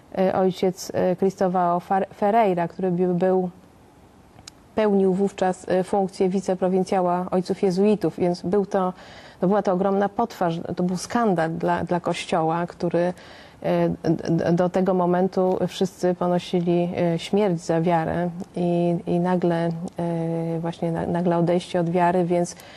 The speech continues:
zgłosiło się wielu młodych jezuitów,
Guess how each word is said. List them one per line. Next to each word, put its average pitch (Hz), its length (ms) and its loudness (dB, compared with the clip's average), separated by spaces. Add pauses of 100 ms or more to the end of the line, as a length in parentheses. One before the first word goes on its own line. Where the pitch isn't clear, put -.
(280)
zgłosiło 196 480 2
się 202 180 0
wielu 214 280 2
młodych 196 440 0
jezuitów, 185 840 0